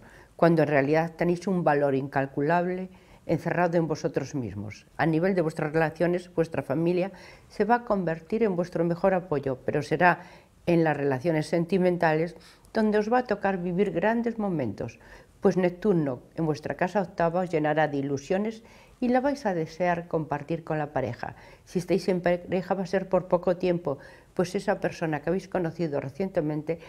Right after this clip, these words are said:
se va a convertir en alguien muy importante. En salud, un poquito de dieta os va a venir muy bien. Virgo, veintitrés de agosto al veintidós de septiembre. Bueno, Virgo, el tránsito de Venus por vuestra casa segunda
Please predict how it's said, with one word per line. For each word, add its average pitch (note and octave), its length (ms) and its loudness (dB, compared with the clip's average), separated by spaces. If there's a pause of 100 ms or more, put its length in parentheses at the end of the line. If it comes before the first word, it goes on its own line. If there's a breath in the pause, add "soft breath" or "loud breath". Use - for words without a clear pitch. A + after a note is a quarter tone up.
(220 loud breath)
se - 180 -8
va G3+ 100 -8
a G#3 80 -14
convertir E3+ 500 -4
en E3 160 -2
alguien D3 320 -2
muy G#3+ 420 -2
importante. - 880 -6
En F#3 160 2
salud, D#3+ 340 2 (340 loud breath)
un D4 80 -2
poquito D3 320 0
de C3+ 180 2
dieta G#3 340 0
os D3 120 -4
va E3 80 6
a D#3 40 4
venir D#3 320 -2
muy E3+ 220 0
bien. B2 280 -6 (1080)
Virgo, D#3+ 420 2 (480 soft breath)
veintitrés D3 500 -2
de D#3+ 60 4
agosto D3 300 0
al G3 80 2
veintidós C3+ 420 -2
de A#2+ 80 -4
septiembre. E3+ 540 -2 (260 loud breath)
Bueno, F#3 220 4
Virgo, F3 260 0
el D3 100 0
tránsito A#3 480 0
de D#3 60 4
Venus D#3 280 0
por D3 180 -4
vuestra - 280 -10
casa D#3 280 -4
segunda C#3 500 -4